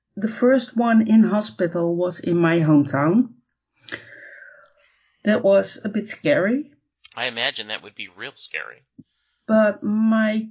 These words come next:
Speaker 1: company pretty much, um, said, even before the government, if you're living in that area where I live,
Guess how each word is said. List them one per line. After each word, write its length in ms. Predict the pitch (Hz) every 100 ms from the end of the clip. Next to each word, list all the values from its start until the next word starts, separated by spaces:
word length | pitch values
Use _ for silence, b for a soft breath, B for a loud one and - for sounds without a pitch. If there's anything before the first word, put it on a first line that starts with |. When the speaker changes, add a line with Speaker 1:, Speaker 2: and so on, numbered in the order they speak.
| _
Speaker 1:
company 880 | - 233 226 226 233 226 226 220 - _ _
pretty 260 | 277 285
much, 520 | 269 247 240 - - -
um, 880 | - 226 220 220 214 214 214 214 202 _ - _ _
said, 440 | - - 202 - - _ _ _ _ _ _ _ _ _
even 240 | 226 226 208
before 340 | 196 - 240
the 80 | 240
government, 560 | 214 202 185 185 - _ B B B B B _
if 200 | 220 -
you're 320 | 226 220 208
living 420 | 202 214 240 247
in 160 | 220 202
that 200 | 196 220
area 680 | 196 196 196 196 190 220 220 _
where 240 | 175 170
I 180 | 175 185
live, 420 | 180 185 202 -